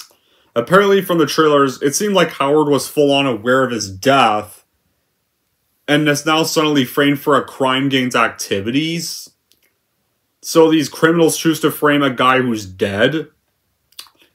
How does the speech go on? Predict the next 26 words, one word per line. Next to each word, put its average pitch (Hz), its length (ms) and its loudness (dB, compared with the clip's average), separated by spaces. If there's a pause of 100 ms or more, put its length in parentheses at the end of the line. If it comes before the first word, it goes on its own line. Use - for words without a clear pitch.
(140)
despite 143 400 2
the 139 60 -4
fact 135 360 0
that 127 180 2
they'd 131 180 0
get 127 160 2
figured 135 400 0
out, 117 240 0
probably 135 280 2
get 123 160 0
figured 127 420 0
out 120 180 2
quick 131 480 -2
anyway, 151 800 -2 (680)
since 143 220 0
this 156 200 2
is 151 120 -2
a 131 120 4
dead 127 380 -2
guy 107 280 -2
they're 143 140 2
framing 170 800 -2 (220)
all 156 140 0
of 165 60 0
a 160 40 4
sudden. 170 640 -2